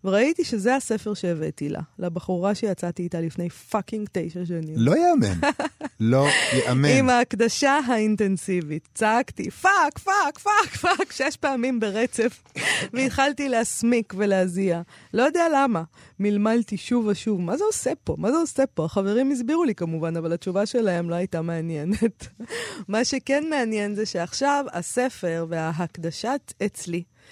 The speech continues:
Speaker 1: צילמתי למענכם חלק קטן וצנוע ממנה. את החלק הפחות מפדח, כמובן. יש גבול לכל תעלול. ובכל מקרה, אני מאושר עכשיו, הספר בידי. ההתאהבות שלי חזרה הביתה.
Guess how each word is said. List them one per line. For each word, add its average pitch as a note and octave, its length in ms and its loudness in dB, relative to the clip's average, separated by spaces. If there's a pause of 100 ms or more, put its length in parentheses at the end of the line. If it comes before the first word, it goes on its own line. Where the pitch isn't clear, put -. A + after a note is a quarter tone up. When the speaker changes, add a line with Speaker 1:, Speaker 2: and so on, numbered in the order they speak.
(160)
Speaker 1:
צילמתי C4 500 2
למענכם A3+ 540 0
חלק G3 380 -2
קטן F3+ 440 -2
וצנוע E3+ 460 -4
ממנה. D#3+ 420 -4 (360)
את - 100 -6
החלק A3 320 0
הפחות - 440 -2
מפדח, D#3+ 640 -4
כמובן. D3 460 -8
יש F3+ 140 -2
גבול F3 260 -2
לכל D3+ 260 -6
תעלול. D3+ 360 -6 (320)
ובכל F#4 380 2
מקרה, G#3 320 -2
אני A3 120 -2
מאושר A3 380 -2
עכשיו, E3 280 -4
הספר G3+ 400 -4
בידי. D#3 320 -4 (440)
ההתאהבות G3+ 640 2
שלי C4+ 280 2
חזרה D#3 380 -4
הביתה. D3+ 420 -8